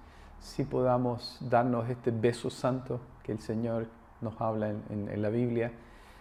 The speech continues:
sí podamos tener esta cercanía, esta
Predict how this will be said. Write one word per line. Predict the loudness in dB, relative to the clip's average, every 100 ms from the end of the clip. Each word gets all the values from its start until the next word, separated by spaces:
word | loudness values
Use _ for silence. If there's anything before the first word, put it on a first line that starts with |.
| -20
sí | -2 0
podamos | 4 6 6 6 2 0 -14 -20 -4
tener | -2 0 2
esta | 0 0 -2 0 -2 -6 -14 -20
cercanía, | -6 -2 -2 -2 -4 -4 -4 -6 -12 -20 -20 -20 -20 -18
esta | -14 -4 -2 -2 -4